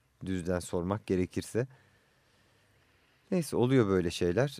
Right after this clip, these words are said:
Ee, bu arada Gazze'den İsrail'e değil, bu sefer İsrail'den Gazze'ye, e, füze saldırıları var. E,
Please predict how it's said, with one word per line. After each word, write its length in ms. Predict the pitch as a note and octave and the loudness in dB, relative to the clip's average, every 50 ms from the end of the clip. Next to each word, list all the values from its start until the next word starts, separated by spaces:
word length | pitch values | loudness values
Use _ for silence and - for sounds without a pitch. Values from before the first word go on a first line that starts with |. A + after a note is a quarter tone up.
| - - | -2 2
Ee, 360 | G#2+ G#2+ G#2 G#2 G#2 G2+ G2+ | 4 4 6 6 4 4 4
bu 80 | A#2+ C3+ | 4 6
arada 440 | C3 C3 C#3 C3 D3 D#3+ D#3+ - - - | 6 6 6 6 6 6 4 4 0 -6
Gazze'den 580 | A2+ G2+ A#2+ B2+ C#3 C3 C#3 C#3 A#2+ B2 A#2+ | 2 6 8 8 8 8 6 6 6 6 4
İsrail'e 440 | A#2 A2 - - A#2 A2+ A2 A2+ A2+ | 2 0 0 2 4 6 6 4 4
değil, 100 | C#3+ D#3+ | 2 -2
bu 60 | C#3 | -4
sefer 200 | - - C#3 C#3 | 0 2 2 2
İsrail'den 640 | G2+ A#2 - - B2+ B2+ B2+ B2 G#2+ G2+ G2 F#2 F2 | 2 0 0 2 4 6 6 6 6 4 2 2 2
Gazze'ye, 460 | E2+ F2+ F2+ E2+ D#2 D#2+ E2 D2+ D2 - _ _ - | 2 2 2 2 0 -2 -4 -4 -4 -8 _ _ -8
e, 220 | - F#2 F#2 F2+ E2 | -4 -2 -2 -2 -4
füze 260 | - - G2 F#2+ F2+ | -4 -4 -2 -2 -2
saldırıları 680 | - - F#2 E2+ E2 D2 F2 D#2+ D#2+ D#2+ E2+ E2 E2 | 0 0 -2 -2 -2 -2 -4 -4 -4 -4 -4 -2 0
var. 240 | G2+ B2 C#3+ - - _ _ - | 0 0 0 -4 -8 _ _ -6
E, 320 | - F#2 F#2 F#2 F2 E2+ | -2 -2 0 0 0 -2